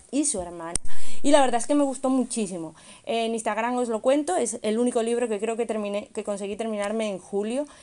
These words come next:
Es muy entretenido, la pareja protagonista es, mm, mm, es de diez y están muy perdidos en la vida y hay un momento en el que no dan absolutamente ni una,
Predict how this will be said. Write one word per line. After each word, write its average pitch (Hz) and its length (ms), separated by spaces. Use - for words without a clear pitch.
Es - 240
muy 247 280
entretenido, 196 760
la 220 140
pareja 175 300
protagonista 185 800
es, 165 280
mm, 170 320
mm, 160 300
es 185 160
de 180 100
diez 175 300
y 175 340
están 180 320
muy 208 160
perdidos 170 420
en 165 80
la 151 80
vida 185 320
y 214 120
hay 190 160
un 226 40
momento 202 300
en 247 60
el 180 100
que 180 180
no 214 300
dan 233 320
absolutamente 220 800
ni 185 160
una, 214 260